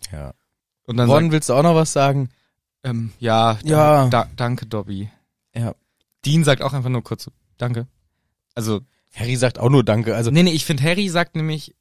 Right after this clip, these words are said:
Speaker 2: Harry sagt, „Goodbye, Dobby“, also
Speaker 1: Ja, gut.
Speaker 2: „Mach's gut, Dobby“, so.
Speaker 1: Mach's gut.
Speaker 2: Und er scha-, aber weil er nicht mehr schafft. Und
Speaker 1: Genau.
Speaker 2: an der Stelle, als ich das nochmal jetzt, äh, wieder gelesen hab und im Hörbuch gehört, da musste ich auch selber fast wieder weinen, weil das ist auch diese Szene und man weiß genau, wie Harry sich fühlt irgendwie. Er hat so viele Gefühle für diesen Dobby,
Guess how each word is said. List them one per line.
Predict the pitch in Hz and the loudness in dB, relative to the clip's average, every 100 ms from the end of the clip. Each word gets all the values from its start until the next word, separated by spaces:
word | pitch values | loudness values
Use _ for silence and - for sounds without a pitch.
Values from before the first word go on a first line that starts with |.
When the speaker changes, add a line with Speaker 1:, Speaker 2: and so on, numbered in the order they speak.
| _ _ - - | _ _ -20 -8
Speaker 2:
Harry | 127 151 | -4 -2
sagt, | 156 143 - - _ _ | -2 -4 -6 -20 _ _
„Goodbye, | 139 127 139 147 | -2 0 0 0
Dobby“, | 120 95 104 139 - | -2 -4 -4 -6 -6
also | 107 123 | -2 2
Speaker 1:
Ja, | 127 127 | 2 0
gut. | 104 - | -4 -4
Speaker 2:
„Mach's | 120 - | -4 -2
gut, | 147 131 | -4 -2
Dobby“, | 113 113 | -2 -2
so. | 110 127 | -2 -2
Speaker 1:
Mach's | 139 | -4
gut. | 101 82 - | -6 -10 -6
Speaker 2:
Und | 143 | -4
er | 143 | -2
scha-, | 139 - | -2 -2
aber | 139 131 120 | -2 -2 0
weil | 131 | -2
er | 131 | -2
nicht | 139 131 | -8 -8
mehr | 123 | -10
schafft. | 117 - 170 - | -6 -2 -4 0
Und | |
Speaker 1:
Genau. | 185 202 147 | 2 4 4
Speaker 2:
an | |
der | 175 | 4
Stelle, | 196 180 156 | 2 0 0
als | 135 | -2
ich | 135 | -4
das | 165 160 | -6 -4
nochmal | 139 131 | -2 -2
jetzt, | 117 | -6
äh, | - - | -14 -12
wieder | 117 110 117 156 165 | -12 -12 -8 0 0
gelesen | 135 127 131 131 | 0 -4 -2 -2
hab | 120 | -4
und | 113 | -4
im | 113 | -4
Hörbuch | 120 123 | -6 -8
gehört, | 113 110 - - - | -8 -8 -10 -20 -4
da | 117 | 0
musste | 156 - | 0 0
ich | - | -6
auch | 131 | -4
selber | 135 147 | -2 -2
fast | 135 151 - | -2 -8 -4
wieder | 127 110 | -4 0
weinen, | 120 143 123 | 0 2 0
weil | 110 113 104 - - _ _ | 0 0 -2 -14 -20 _ _
das | 135 127 | -8 -6
ist | 160 - _ _ _ | -6 -8 _ _ _
auch | - 151 - - - | -8 -8 -10 -16 -10
diese | 175 180 | -6 -6
Szene | - 180 202 170 | 2 4 6 4
und | 139 | 2
man | 147 139 | 0 0
weiß | 165 - | -2 -2
genau, | 156 156 | -4 -2
wie | 156 | -2
Harry | 160 170 | -2 -2
sich | 143 - | -4 -6
fühlt | - 190 131 | -2 0 0
irgendwie. | - 123 117 127 | 0 -4 -4 -4
Er | 127 | -2
hat | 151 | -2
so | 170 | -4
viele | - 156 | -4 -4
Gefühle | 143 - 170 | -6 -6 -8
für | 160 139 | -8 -8
diesen | 139 131 | -6 -2
Dobby, | 151 156 | -2 -4